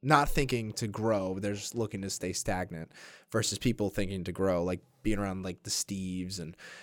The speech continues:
being around, uh, Alon, you know, people like that where I'm like, "Oh, you, you wanna keep going. You wanna keep pushing this envelope further and further and further." Being around Mike,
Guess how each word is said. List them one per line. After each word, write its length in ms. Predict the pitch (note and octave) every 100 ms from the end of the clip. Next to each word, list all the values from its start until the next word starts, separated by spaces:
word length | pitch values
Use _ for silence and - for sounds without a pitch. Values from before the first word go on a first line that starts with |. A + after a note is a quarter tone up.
| - -
being 200 | G#2 F#2
around, 480 | F2+ F2+ E2+ E2+ -
uh, 200 | E2 D#2+
Alon, 680 | - A2+ G2 F2+ F2 E2+ E2+ - - _ _ -
you 100 | - F#2
know, 100 | F2
people 260 | C#3 B2+
like 120 | F2+
that 260 | - F#2 C#2+
where 100 | F2+
I'm 80 | F2
like, 180 | F2 -
"Oh, 100 | C#3
you, 240 | G2 A#2 -
you 180 | C3 F3
wanna 300 | D#3 G2+ D#2
keep 240 | - G2
going. 320 | - G2+ - - - - _
You 140 | A#2
wanna 200 | D3 G#2
keep 180 | F2 F#2
pushing 380 | B2+ G#2+ F#2+ F2
this 180 | E2+ B1+
envelope 440 | G#2 G2 D2+ -
further 320 | - G2 F2+
and 120 | F2
further 240 | - F2 D#2+
and 80 | E2+
further." 200 | G2 D2
Being 200 | G#2+ G#2+
around 160 | F#2
Mike, 340 | F2+ F#2 F2